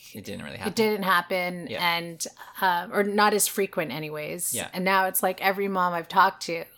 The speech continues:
Speaker 2: like,
Speaker 1: Mm-hmm.
Speaker 2: during twenty twenty, especially in the fall, is like, "Oh, are you working right now?" It's
Speaker 1: Yeah.
Speaker 2: like, "No." "Are you working right now?" She's like, "No." <laughs> I'm like, "Okay."
Speaker 1: <laughs>
Speaker 2: I'm like, "Well, we get to hang out with the kids twenty-four seven then."
Speaker 1: Yeah.
Speaker 2: She's like, "Yeah."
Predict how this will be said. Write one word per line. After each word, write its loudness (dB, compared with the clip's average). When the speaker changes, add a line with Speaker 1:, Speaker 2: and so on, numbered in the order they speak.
Speaker 2:
like, -2
Speaker 1:
Mm-hmm. -6
Speaker 2:
during -2
twenty -8
twenty, -6
especially -10
in -10
the -10
fall, 2
is -6
like, -18
"Oh, 0
are 4
you -4
working -6
right -6
now?" -10
It's -8
Speaker 1:
Yeah. -6
Speaker 2:
like, -12
"No." -10
"Are -8
you -8
working -4
right -6
now?" -2
She's -4
like, -4
"No." -6
<laughs> -12
I'm 0
like, 10
"Okay." 2
Speaker 1:
<laughs> -10
Speaker 2:
I'm 6
like, 6
"Well, 4
we 2
get 2
to 4
hang 4
out 2
with -2
the -2
kids 0
twenty-four 0
seven 0
then." -4
Speaker 1:
Yeah. 2
Speaker 2:
She's -2
like, -6
"Yeah." -4